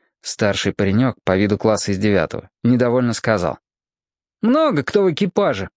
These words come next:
а как работать не соберёшь». Егор двинулся со двора,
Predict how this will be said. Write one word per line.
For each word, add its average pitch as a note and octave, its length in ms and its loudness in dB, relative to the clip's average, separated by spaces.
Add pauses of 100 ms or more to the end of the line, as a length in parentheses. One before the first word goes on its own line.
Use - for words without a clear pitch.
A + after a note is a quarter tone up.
(120)
а C#3 120 0
как - 160 -2
работать A#3+ 540 0
не F#3+ 180 2
соберёшь». F#3 720 0 (1400)
Егор G#2+ 440 0
двинулся B2+ 420 0
со - 160 -2
двора, G2+ 560 0